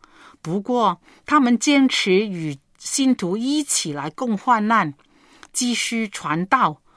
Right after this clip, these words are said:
和救济的工作。靠着神的能力，众多的见证人用他们的生命表达福音的大能。福音要带来和平，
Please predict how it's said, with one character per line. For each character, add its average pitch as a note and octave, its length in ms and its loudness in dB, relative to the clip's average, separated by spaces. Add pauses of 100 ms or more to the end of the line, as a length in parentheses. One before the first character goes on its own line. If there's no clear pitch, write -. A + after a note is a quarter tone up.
(160)
和 D#3+ 220 -6
救 A3+ 300 -2
济 A3 180 -4
的 F3 100 -4
工 G3 260 0
作。 F3 420 -4 (500)
靠 F#4 240 4
着 C#4 120 0
神 G3 240 0
的 A3+ 100 2
能 G3 320 4
力， C#4+ 240 0 (540)
众 F#4+ 280 2
多 D#4+ 140 2
的 B3+ 100 2
见 C#4+ 300 4
证 C4+ 200 4
人 F3 440 0 (320)
用 D#4 160 6
他 D4+ 160 4
们 C4+ 120 6
的 G#3 100 2
生 C#4+ 260 6
命 C4+ 220 6
表 D#3 260 0
达 E3 180 4
福 F3+ 300 -4
音 B3+ 160 4
的 G3+ 100 2
大 C4 340 2
能。 D#3+ 380 0 (560)
福 F#3 360 0
音 B3+ 340 2 (400)
要 A3+ 160 0
带 A3+ 220 2
来 D#3+ 180 2
和 D#3 300 -4
平， C3+ 440 -8